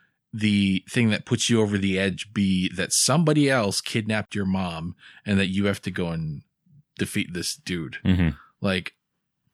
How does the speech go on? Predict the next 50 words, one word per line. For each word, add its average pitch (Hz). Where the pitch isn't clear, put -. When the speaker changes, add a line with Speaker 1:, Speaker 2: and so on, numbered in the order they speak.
Speaker 1:
like, 135
why 127
don't 135
you 123
just 117
make 117
it -
more 107
like 92
they 104
don't 113
like 127
each 98
other 92
and 98
they 95
have 107
to -
fight? 104
Or 117
like 107
in 107
a 104
Dark 98
Knight 101
Returns 101
Part -
Two 135
or 101
whatever, 90
when 90
they 92
actually 92
do 107
fight. 95
Speaker 2:
Yeah. 78
Speaker 1:
Like, 95
have 107
it 90
be 98
Superman's 107
motivation 101
is 95
not 95
that 92
he's 92
being 95
forced -
to, 87
but 90